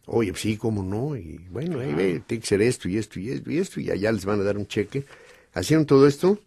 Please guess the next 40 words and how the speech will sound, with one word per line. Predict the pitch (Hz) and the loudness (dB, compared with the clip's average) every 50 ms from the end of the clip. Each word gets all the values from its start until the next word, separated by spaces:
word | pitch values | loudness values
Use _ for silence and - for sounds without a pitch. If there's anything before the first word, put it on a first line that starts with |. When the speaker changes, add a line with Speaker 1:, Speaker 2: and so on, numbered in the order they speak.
| _ - _ _ _ _ _ | _ -20 _ _ _ _ _
Speaker 1:
se | - - 92 87 | -12 -8 -4 0
ganan | 104 117 120 107 | 2 2 2 2
quince | 85 - - 82 82 80 - 85 | 0 -2 -6 -6 -6 -6 -4 -4
mil. | 82 87 95 92 - - | -2 0 -2 -2 -2 -2
"Ah, | - - 87 104 | -4 -4 0 2
yo | 135 147 147 | 4 6 6
sí | 135 - 135 117 107 | 4 4 0 -2 -4
quiero | - 127 117 107 110 | -2 -4 -4 -4 -4
ese | 107 - - | -6 -6 -6
cheque | - 101 95 98 | -6 -4 -4 -4
de | 82 80 | -6 -6
quince | - 90 - 127 139 - | -6 -6 -6 -4 -2 0
mil | - - - - | 0 2 0 2
Speaker 2:
Ujú. | 131 | 4
Speaker 1:
pesos". | 139 104 104 - - 117 - - - - - - - | 4 4 4 4 2 -6 -8 -10 -14 -20 -6 2 6
"No, | 113 123 131 131 120 | 10 12 12 12 12
no, | 110 104 95 | 10 8 6
no, | 92 87 82 71 | 4 0 -4 -6
no. | 67 - - - - _ _ _ _ _ _ _ _ _ | -10 -14 -16 -20 -20 _ _ _ _ _ _ _ _ _
Quince | - 92 85 78 - - | -8 -6 -6 -6 -4 -4
mil | 87 95 104 104 95 | -2 0 0 2 4
dólares, | 104 107 104 95 95 92 85 87 | 4 6 6 6 4 2 0 2
ya | 104 101 | 2 4
lo | 104 104 104 | 4 4 4
hemos | 98 - - | 2 0 -6
platicado". | - 87 78 78 - - - - - 80 73 69 - - - - - - - | -6 -6 -6 -6 -6 -12 -14 -10 -8 -6 -6 -6 -8 -12 -20 -20 -20 -20 -14
Speaker 2:
Qué | - 160 | -12 -10
bárbaro. | 156 143 135 127 117 107 107 - _ _ _ _ _ | -10 -10 -10 -10 -12 -16 -18 -20 _ _ _ _ _
Speaker 1:
¿Sabes | - - 139 151 139 - | 2 6 6 6 6 6
qué | - 147 | 4 4
hicieron? | 135 113 135 139 139 139 143 143 | 6 6 6 6 6 6 4 4
Un, | 151 151 147 135 - | 4 2 0 -2 0
un | 135 139 143 | 0 0 2
gran | 139 139 139 135 131 | 2 2 2 2 0
grupo | 113 113 131 127 - - 120 120 | 2 2 0 0 0 0 -2 0
de | 104 104 117 120 123 120 _ _ _ _ _ - | 0 2 0 0 -2 -4 _ _ _ _ _ -6
directores, | 107 104 95 101 90 - - - 107 107 101 104 98 - - - - _ _ _ - | -4 -4 -4 -4 -6 -6 -4 -2 -2 -2 -2 -6 -10 -14 -18 -20 -20 _ _ _ -6
exitosos, | - 98 - - - 104 90 - - 113 110 107 - - 101 - | -6 -4 0 0 2 2 2 2 4 4 4 4 2 -4 -6 -4
Speaker 2:
Sí. | - | -2
Speaker 1:
triunfadores. | 107 101 98 92 - - 98 92 90 101 107 101 95 98 - - - | 0 0 0 0 0 0 0 2 4 4 2 2 2 -2 -8 -10 -16